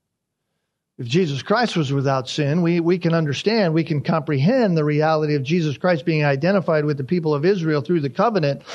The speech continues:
and through the sign of the covenant, and that makes sense to us. But if it also had this idea of, of this reality of sin always needing to be a reminder that sin is passed down and no one was without sin, then why would Jesus need to have that upon his own body?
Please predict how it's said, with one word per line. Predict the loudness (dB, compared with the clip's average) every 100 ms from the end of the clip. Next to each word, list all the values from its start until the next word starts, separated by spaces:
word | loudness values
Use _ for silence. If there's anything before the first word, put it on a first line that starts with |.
| -12 -4
and | 0
through | 0 0
the |
sign | 0 0 2 2
of |
the | 0
covenant, | 0 0 0 0 2
and | 2
that | 0
makes | 0 -2
sense | 0 0 0
to | 0 0
us. | 0
But | 0
if | 0 0
it | 0
also | 0 0 2
had | 2 2
this | 0 2
idea | 0 2 0 2
of, | 2 -2 -4 -14 -4
of | -2 0
this | 0 0
reality | 0 2 2 2 2
of | 0 -2
sin | -2 0 2 2
always | 2 2 2 0 0
needing | 2 2 0
to | 0
be | 0
a | 2
reminder | 2 2 2 2 0
that | -2 -2
sin | 0 2
is | 0
passed | 0 0 0
down | 0 2 2
and | 2 2
no | 2 2
one | 2
was | 0 0
without | 2 2 2
sin, | 0 0 2 2 -2 -8 -2
then | 0
why | 2 2 2
would | 2 0
Jesus | 0 0 2 0 0
need | 0 2
to | 2
have | 2 0
that | 2 0 0 -10 _ _ _ _ _ _ _ _ _ _ _ _ _ _ _ _ -4
upon | -2
his | 0 0
own | 0 0
body? | -2 -4 -6 -14